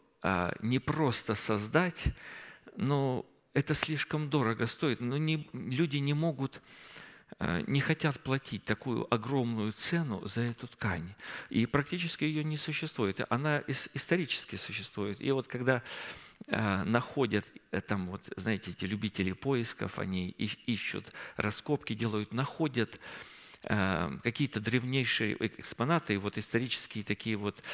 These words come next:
кусочки ткани, люди восхищаются. И вот я читал,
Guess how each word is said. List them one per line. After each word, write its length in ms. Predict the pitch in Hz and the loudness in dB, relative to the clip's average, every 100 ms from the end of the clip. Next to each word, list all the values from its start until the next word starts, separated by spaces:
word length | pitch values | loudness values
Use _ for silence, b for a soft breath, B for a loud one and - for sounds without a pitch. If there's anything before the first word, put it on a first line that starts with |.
| B B | B B
кусочки 460 | - 113 127 - - | -6 0 2 2 0
ткани, 460 | - - 139 135 107 | -2 2 2 4 0
люди 240 | 113 117 | 0 0
восхищаются. 1000 | 110 113 - 95 - 151 139 117 - 113 B B B B - | 0 -2 -4 -4 2 2 2 -2 -2 -2 B B B B -4
И 320 | - 123 123 - | 2 4 4 4
вот 160 | 120 | 0
я 120 | 123 | 0
читал, 480 | 120 120 - 151 139 | -2 -2 0 0 -2